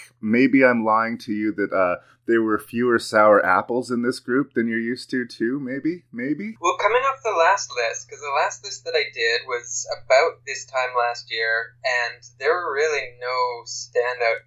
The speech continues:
Speaker 2: good
Speaker 1: <laughs>
Speaker 2: movies in that, although there were some, quite a few standout bad ones.
Speaker 1: There were memorable
Speaker 2: Yeah.
Speaker 1: movies.
Speaker 2: There was what?
Speaker 1: Memorable movies. <laughs>
Speaker 2: Uh, like Jaws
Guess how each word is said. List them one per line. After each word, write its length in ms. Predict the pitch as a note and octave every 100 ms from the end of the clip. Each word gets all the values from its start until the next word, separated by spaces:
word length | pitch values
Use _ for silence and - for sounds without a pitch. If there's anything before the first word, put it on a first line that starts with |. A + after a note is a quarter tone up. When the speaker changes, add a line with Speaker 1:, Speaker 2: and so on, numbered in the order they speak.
| _
Speaker 2:
good 160 | G2+ E2
Speaker 1:
<laughs> 120 | - -
Speaker 2:
movies 260 | A2 G#2+
in 140 | A2+ G#2+
that, 240 | G2+ - -
although 280 | A2+ - -
there 120 | D#3+
were 80 | -
some, 280 | - - F3 -
quite 220 | - F3
a 40 | -
few 80 | E3+
standout 480 | - C3+ C3 A2+ A#2+
bad 220 | A#2 A#2
ones. 360 | G#2+ G#2+ - - D3
Speaker 1:
There 100 | D3+
were 120 | D3
memorable 480 | B2+ A#2+ E3 D3+ B2
Speaker 2:
Yeah. 80 | A2+
Speaker 1:
movies. 420 | G2+ G#2+ C#3 - _
Speaker 2:
There 120 | - D3+
was 100 | C#3+
what? 300 | B2+ - -
Speaker 1:
Memorable 480 | A2 B2 C#3+ A2 G#2+
movies. 480 | G#2 F#2+ A2 C3 -
<laughs> 340 | - - - G2 - G2+ - - - - - -
Speaker 2:
Uh, 220 | C3+ B2+
like 120 | A#2+ A#2+ -
Jaws 260 | A#2 A#2